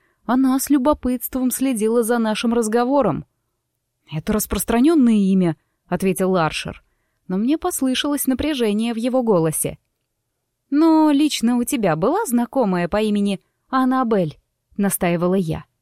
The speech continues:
«Сейчас будет сцена ревности», — усмехнулся Аршер,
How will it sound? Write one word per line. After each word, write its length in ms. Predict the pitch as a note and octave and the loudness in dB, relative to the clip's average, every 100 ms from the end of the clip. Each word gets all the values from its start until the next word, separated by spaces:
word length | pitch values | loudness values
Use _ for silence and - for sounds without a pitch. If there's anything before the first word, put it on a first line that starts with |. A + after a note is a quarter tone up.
| _ _ _ _ _ _ _ _ _ _ | _ _ _ _ _ _ _ _ _ _
«Сейчас 520 | - - F#3+ - G3+ | -8 -4 -2 0 0
будет 340 | F#3 G#3+ G#3 G3+ | 0 0 0 0
сцена 520 | - - A#3+ G#3+ G#3+ | -2 -2 0 2 2
ревности», — 600 | G3+ F4+ D#4 G#3 - - _ - | 2 2 2 0 -4 -12 _ -6
усмехнулся 840 | F#3 G3+ F#3 F#3+ E3+ D#3+ D#3 D3+ | -2 -2 0 -2 -2 -2 0 0
Аршер, 340 | A#3+ - C4+ | 0 -4 -6